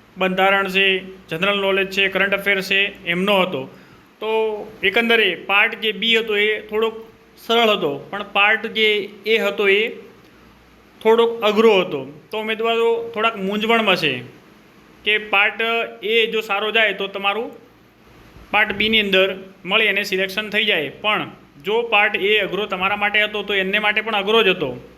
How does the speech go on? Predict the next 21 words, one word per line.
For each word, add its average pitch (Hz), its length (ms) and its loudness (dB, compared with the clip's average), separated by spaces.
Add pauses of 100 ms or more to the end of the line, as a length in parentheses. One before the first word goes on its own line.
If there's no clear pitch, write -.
(280)
તો 202 80 -6
ચિંતા 202 320 0
કરવી 202 280 2
નહીં. 160 320 -2 (680)
તો 208 60 -10
મિત્રો, 220 340 2
હવે 226 380 0 (600)
પાર્ટ 220 240 -2
એનું 220 300 0
આપણે 214 400 0 (320)
સોલ્યુશન 220 340 -2
કરીએ. 196 400 -2
તો - 140 -6
વીડિયોની 220 280 2
અંદર 214 160 0
આગળ 202 240 2
વધીએ 214 260 0
એ 214 40 2
પહેલાં 214 240 0
ફરીથી 220 340 -2
આપ 214 140 0